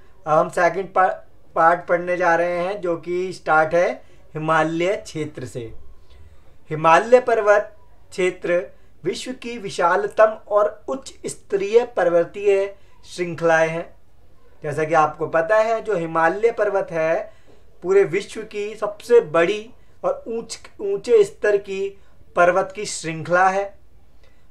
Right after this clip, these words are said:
जो कि चौबीस सौ किलोमीटर लंबी है। कितने किलोमीटर लंबी है? चौबीस सौ। यह श्रृंखलाएं हमलावरों के साथ साथ उत्तर की ओर से आने वाली मानसूनी शीत लहरों से भी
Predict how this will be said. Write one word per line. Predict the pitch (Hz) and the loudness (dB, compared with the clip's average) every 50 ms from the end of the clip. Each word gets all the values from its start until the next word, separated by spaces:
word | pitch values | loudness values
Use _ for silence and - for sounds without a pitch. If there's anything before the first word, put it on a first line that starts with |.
| - 139 | -16 -12
जो | 131 123 180 185 208 | -4 0 4 4 4
कि | 214 - - 247 247 254 | 4 2 -2 -6 -6 -6
चौबीस | 262 - - 208 180 175 180 202 226 220 - - | -6 -4 -2 0 0 0 0 0 -2 -4 0 0
सौ | 254 233 | 0 0
किलोमीटर | 240 - 226 208 208 202 190 196 196 196 - 233 233 208 | 0 0 0 2 2 2 2 2 0 0 0 0 0 0
लंबी | 185 165 151 147 143 139 135 135 | 0 0 0 -2 -4 -8 -8 -8
है। | 127 117 113 - - - - - - - - - | -8 -8 -10 -14 -18 -20 -20 -20 -20 -20 -16 -14
कितने | 165 143 139 180 185 185 | -14 -12 -10 -8 -4 -2
किलोमीटर | 196 196 190 190 196 190 196 | 0 0 0 -2 -4 -4 -4
लंबी | 190 190 185 185 180 180 190 190 | -4 -4 -4 -6 -6 -4 -2 0
है? | 202 247 269 - | 0 0 -2 -2
चौबीस | - 190 165 160 156 156 135 - - | -2 -2 -2 0 -2 -4 -8 -10 -12
सौ। | - 135 120 117 - - - - - - - - - - - - - - | -12 -12 -12 -12 -14 -18 -20 -20 -20 -20 -20 -20 -20 -20 -20 -20 -16 -4
यह | 135 160 175 214 269 | 0 2 4 4 4
श्रृंखलाएं | 262 262 - 240 233 220 214 208 208 208 208 208 220 208 | 2 0 -2 -4 -4 -2 0 2 4 4 6 4 4 0
हमलावरों | - 170 165 170 175 185 202 208 208 214 214 226 220 | -2 -4 -4 -2 2 4 6 6 6 6 4 4 4
के | 226 247 156 | 4 2 0
साथ | - - - 170 170 185 | 0 0 -2 0 0 -2
साथ | 180 - - 156 131 120 - - - - - - - - - - - - 202 | -4 -4 -4 -4 -4 -4 -6 -12 -18 -20 -20 -20 -20 -20 -20 -20 -10 -6 -6
उत्तर | 220 - - - - 254 247 247 | -6 -6 -8 -4 0 0 0 0
की | - 240 240 | 0 -2 2
ओर | 233 220 208 208 | 4 6 6 4
से | 208 - 226 | 4 0 -2
आने | 220 190 180 185 196 202 208 | -2 -2 -2 -2 -2 -2 0
वाली | 202 202 202 220 226 | 0 0 0 -2 -4
मानसूनी | 202 175 165 160 165 175 180 170 - 214 208 208 214 214 | -4 -2 0 0 0 0 -2 -4 -8 -8 -8 -8 -8 -10
शीत | 196 - - - - 196 208 240 240 - | -10 -12 -14 -14 -12 -12 -12 -12 -8 -6
लहरों | 208 185 170 165 170 180 202 208 | -2 0 2 2 2 2 2 0
से | 202 - 196 175 | 0 0 -2 -4
भी | 165 180 196 202 | -4 -6 -10 -12